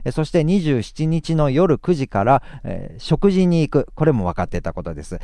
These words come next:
でもこの二つの予定が僕の頭の中では一緒になってなかったんですね。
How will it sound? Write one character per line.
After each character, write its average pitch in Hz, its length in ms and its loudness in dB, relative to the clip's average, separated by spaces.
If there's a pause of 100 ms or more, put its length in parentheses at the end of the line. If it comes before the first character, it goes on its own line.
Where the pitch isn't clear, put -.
(160)
で 180 140 4
も 147 100 -2
こ 170 120 2
の 175 60 2
二 220 240 2
つ 226 120 -4
の 202 80 4
予 156 100 2
定 156 160 4
が 151 100 6
僕 180 220 2
の 123 160 2
頭 185 260 2
の 190 120 2
中 190 200 2
で 110 80 0
は 101 80 0
一 131 100 0
緒 202 180 2
に 202 100 2
な 208 140 4
っ - 20 -10
て 120 100 -2
な 135 140 2
か 127 80 0
っ 98 60 -4
た 85 120 -6
ん 95 40 -6
で 92 80 -6
す 180 100 -6
ね。 185 100 0